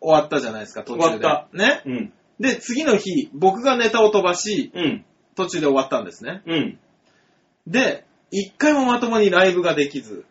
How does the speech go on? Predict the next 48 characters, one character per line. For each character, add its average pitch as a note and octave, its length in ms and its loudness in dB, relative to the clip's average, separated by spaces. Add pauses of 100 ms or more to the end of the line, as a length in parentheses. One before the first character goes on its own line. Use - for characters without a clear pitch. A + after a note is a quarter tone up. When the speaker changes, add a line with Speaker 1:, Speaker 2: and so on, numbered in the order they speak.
(160)
Speaker 2:
う D3+ 80 -4
ん。 A2+ 240 -6 (560)
Speaker 1:
あ C3+ 180 -4
の、 B2+ 200 -4
こ E3+ 160 -2
れ A3 100 6
じ B3+ 80 0
ゃ F#3+ 100 4
ま C#3 160 0
ず C#3+ 140 -2
い - 20 -2
っ - 40 -10
て、 A#2+ 120 -10
再 G#3+ 320 2
会 G#3+ 240 0
議 B2+ 80 -6
が A#2+ 140 -8
金 E3 240 -10
曜 D#3+ 200 -2
日 A#2+ 60 -6
だ A2 140 -10
か、 - 180 -12 (400)
土 C#3 200 0
曜 D3 160 2
日 A#2+ 60 -2
だ A2+ 120 -6
か A2 100 -10
に A2 100 -16
開 B2 220 -4
か B2 120 -4
れ、 G2 300 -10
Speaker 2:
う F3 40 -12
ん。 E3+ 180 -2
Speaker 1:
あ、 - 80 -4
金 G#3+ 180 2
曜 A3+ 120 4
日 C#3 100 0
か。 C3 180 -12
金 F#3 160 -2
曜 G3+ 140 4
日 C#3+ 60 0
に B2+ 120 -6
開 D3+ 220 2
か E3 100 2
れ C3 120 0
て、 G#3+ 340 4
Speaker 2:
う E3+ 40 -4
ん。 C#3 240 -2